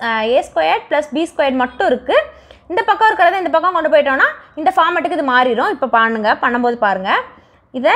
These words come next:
எக்ஸ் பிளஸ் ஒரு பக்கம் என்ன இருக்கு? எக்ஸ் பிளஸ் ஒய் ஸ்கொயர் மைனஸ்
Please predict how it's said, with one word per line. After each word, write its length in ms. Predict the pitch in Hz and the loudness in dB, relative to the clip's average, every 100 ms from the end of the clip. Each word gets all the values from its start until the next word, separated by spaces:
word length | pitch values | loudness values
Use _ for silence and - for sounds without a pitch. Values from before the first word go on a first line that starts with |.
| 427 | 2
எக்ஸ் 280 | 262 - - | 0 -6 -4
பிளஸ் 320 | 359 466 523 - _ _ _ _ _ _ _ | 2 2 0 -14 _ _ _ _ _ _ _
ஒரு 180 | 240 294 | 0 2
பக்கம் 220 | 302 320 | 2 2
என்ன 160 | 285 294 | 2 2
இருக்கு? 200 | 277 427 | 0 2
எக்ஸ் 280 | 302 262 - - | 0 -2 -12 -4
பிளஸ் 300 | 294 277 - 226 | 0 0 -2 2
ஒய் 240 | 226 294 359 - | 4 2 -2 -14
ஸ்கொயர் 500 | - 233 214 269 311 | -4 0 2 2 -2
மைனஸ் 640 | 233 214 269 302 320 587 | -4 -4 -4 -4 -2 -4